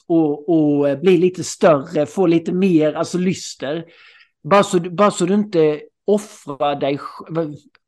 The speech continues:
så du inte offrar dig själv, liksom, i tron om att du är här för att lysa upp. Det är vi på ett plan, men jag bara menar också med en viss varningsflagg. Eh, se dig omkring, och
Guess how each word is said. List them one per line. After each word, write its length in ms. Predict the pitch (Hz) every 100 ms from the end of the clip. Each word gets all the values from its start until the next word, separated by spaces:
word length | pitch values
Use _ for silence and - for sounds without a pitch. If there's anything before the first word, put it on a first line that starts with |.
| -
så 100 | 202
du 60 |
inte 140 | 208 208
offrar 320 | 196 - 156
dig 100 | 156
själv, 400 | - 254 160 143
liksom, 220 | 143 151
i 40 | 151
tron 600 | - - 180 147 147 139
om 160 | 160
att 140 | 160 -
du 400 | 175 175 147 143 - -
är 80 | 151
här 220 | 151 147
för 140 | -
att 60 | 147
lysa 260 | 151 139 180
upp. 320 | 247 156 - - _ - _
Det 140 | 147 190
är 140 | 214
vi 100 | 165
på 140 | 160
ett 160 | 190 -
plan, 440 | 175 143 139 190 185 _ _ _ -
men 280 | 165 175
jag 140 | 175 170
bara 140 | 190
menar 460 | 180 190 196 175 156
också 420 | 180 165 - 156
med 80 | 156
en 80 | 170
viss 320 | 175 - -
varningsflagg. 1200 | 160 185 190 165 143 135 - 147 156 190 208 208 - _ _ _ _ _ -
Eh, 280 | 156 156 156
se 540 | - - - 233 240
dig 180 | 233 226
omkring, 680 | 226 214 - 147 156 214 208 - _
och 600 | 170 160 160 156 151 147